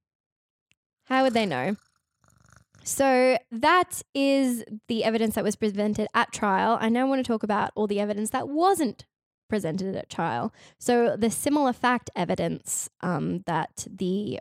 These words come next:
prosecution wasn't able to get into the trial, um, so they didn't hear anything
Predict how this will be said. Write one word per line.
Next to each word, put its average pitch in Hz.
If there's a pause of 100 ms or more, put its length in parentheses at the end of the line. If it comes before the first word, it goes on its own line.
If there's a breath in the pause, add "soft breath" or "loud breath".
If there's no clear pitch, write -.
(100)
prosecution 196
wasn't 190
able 190
to 196
get -
into 190
the 190
trial, 180 (420 soft breath)
um, 220
so 220
they 220
didn't 226
hear 220
anything 226